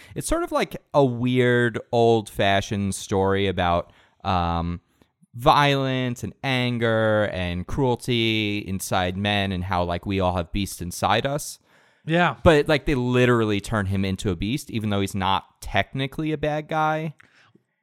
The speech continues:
Speaker 2: Mm,
Speaker 1: It's, like,
Speaker 2: he's, he,
Speaker 1: weird.
Speaker 2: he was, he was selfish.
Speaker 1: It's weird,
Speaker 2: It was like,
Speaker 1: right.
Speaker 2: he, he, you know, 'cause he, the story is he tricked the,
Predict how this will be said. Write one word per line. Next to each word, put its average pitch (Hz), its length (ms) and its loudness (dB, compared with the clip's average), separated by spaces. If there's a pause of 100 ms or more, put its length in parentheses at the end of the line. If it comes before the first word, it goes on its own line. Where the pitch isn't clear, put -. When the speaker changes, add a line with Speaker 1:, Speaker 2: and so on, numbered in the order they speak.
(100)
Speaker 2:
Mm, 302 320 -14
Speaker 1:
It's, 151 220 0
like, 180 160 4
Speaker 2:
he's, 156 80 -4
he, 135 100 -4
Speaker 1:
weird. 160 340 4
Speaker 2:
he 82 180 -2
was, - 100 -8
he 240 120 -6
was 240 180 -8
selfish. - 580 -8
Speaker 1:
It's 143 180 -2
weird, 127 400 0
Speaker 2:
It 226 80 -2
was 240 200 -4
like, 175 100 2
Speaker 1:
right. 98 200 2
Speaker 2:
he, 220 140 -6
he, 214 340 -6
you 202 160 -8
know, 170 100 -8
'cause 165 140 -12
he, 190 60 -8
the 165 180 -10
story 220 380 -8
is 208 100 -6
he 180 160 -8
tricked 196 300 -10
the, 190 320 -6